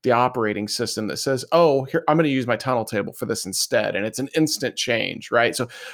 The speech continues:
understanding the bits and pieces of how the internals work really informs how the, uh, you know, the under-, the whole understanding of the protocol in general on any given platform. And, and, and I,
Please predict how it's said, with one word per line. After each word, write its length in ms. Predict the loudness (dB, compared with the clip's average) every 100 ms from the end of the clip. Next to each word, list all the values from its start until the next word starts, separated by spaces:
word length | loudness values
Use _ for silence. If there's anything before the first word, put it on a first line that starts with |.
| 2
understanding 600 | 4 4 4 4 6 4
the 80 | 0
bits 340 | 2 2 2
and 120 | -2
pieces 600 | -2 -4 -2 -4 -4 -4 0
of 400 | 2 2 0 -10 _ _ _ _
how 240 | 2 4
the 140 | 4 2
internals 680 | 0 -2 0 2 2 0 -2
work 480 | -4 -2 -4 -8 -20 _ _ _ _ -4
really 420 | 4 6 8 8
informs 640 | 4 2 4 4 4 -2 -6
how 720 | -6 -2 0 2 0 -2 -6 -14 _ _ _ _ _ _ -16
the, 360 | 2 2 4
uh, 60 | 0 -2 -8
you 100 | -4
know, 180 | -4 -4
the 240 | -4 -2 2
under-, 200 | 0 0
the 100 | -4
whole 240 | 0 2
understanding 520 | 4 2 0 -2 -2 -4
of 80 |
the 60 | -6
protocol 540 | 0 2 2 0 -2
in 80 | -2
general 340 | 0 0 2 2
on 80 |
any 160 | 0 -2
given 320 | -4 -4 -6
platform. 720 | -4 0 2 0 -4 -4 -2 -2
And, 120 | -2
and, 160 | -4 -2
and 140 | 0
I, 140 | 0